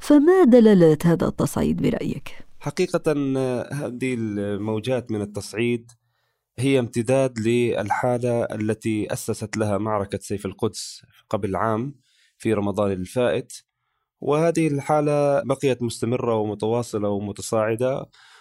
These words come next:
Speaker 2: وشكلت الأسابيع والأشهر الأخيرة أبرز تجلياتها. دلالات العمليات هذا تطور جديد ونوعي في خلال الشهر الماضي من العمليات، وهو طبيعي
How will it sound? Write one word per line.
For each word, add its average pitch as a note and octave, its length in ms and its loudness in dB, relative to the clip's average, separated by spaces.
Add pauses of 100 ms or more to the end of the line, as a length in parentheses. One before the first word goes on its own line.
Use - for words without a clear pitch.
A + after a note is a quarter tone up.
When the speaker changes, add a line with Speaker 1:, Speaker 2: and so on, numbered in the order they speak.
(140)
Speaker 2:
وشكلت C3 640 -2
الأسابيع A#2 760 -2
والأشهر G2+ 420 -4
الأخيرة A#2+ 640 -4
أبرز B2 400 -2
تجلياتها. G2 960 -4
دلالات D#3 520 0
العمليات C3 840 0 (680)
هذا C3+ 240 2
تطور C3+ 420 0
جديد B2 540 -2
ونوعي G#2 1800 -2
في - 220 -10
خلال G#2+ 400 -2
الشهر G#2 320 -4
الماضي A2+ 400 -4
من A2 120 -4
العمليات، G2+ 680 -4
وهو C#3+ 300 -2
طبيعي C#3+ 600 -2